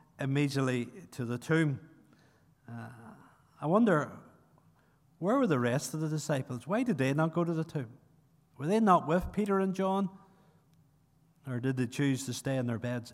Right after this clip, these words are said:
I don't know. But as Peter and John ran, they too would have had a sense, I'm sure, of this frantic hopelessness which was so real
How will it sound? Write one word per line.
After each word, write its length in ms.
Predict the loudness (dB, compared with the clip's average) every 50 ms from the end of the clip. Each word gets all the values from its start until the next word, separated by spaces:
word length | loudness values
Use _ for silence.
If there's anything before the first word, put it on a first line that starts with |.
| -12 -10
I 80 | -6 -4
don't 140 | -4 -4
know. 180 | -4 -4 -6 -8 -12 -20 _ _ _ _ _ _ _ _ _ _ _ _ _ _ _ _ _ _ _ _ _ _ _ _ _ _ _ _ -6
But 100 | -2 -2
as 120 | -2 -2 0
Peter 280 | 0 2 2 4 4
and 100 | 4 4
John 300 | 4 4 6 6 6 6
ran, 300 | 6 6 6 4 4 4
they 180 | 2 2 0 0
too 320 | 0 0 0 2 4 4
would 100 | 4 2
have 140 | 0 -2 -2
had 200 | 0 0 2 2
a 120 | 2 0
sense, 480 | -2 -4 -2 0 2 2 2 0 -2 -2
I'm 140 | -4 -4 -4
sure, 320 | -4 -2 0 2 2 2
of 160 | 2 0 0 -6 -18 -20 -16 -6 -2
this 160 | -2 -2 -2
frantic 560 | -6 -4 2 2 4 4 2 0 -2 -6 -6
hopelessness 800 | -6 0 2 2 2 4 0 0 0 0 -4 -4 -4 -4 -4 -6
which 180 | -8 -6 -4 -4
was 280 | -4 -4 -4 -6 -12 -18 -20 -20 -20 -20 -20 _ _ _ _ _ _ _ _
so 220 | -16 -6 -2 0
real 540 | 0 2 2 4 4 4 6 4 4 2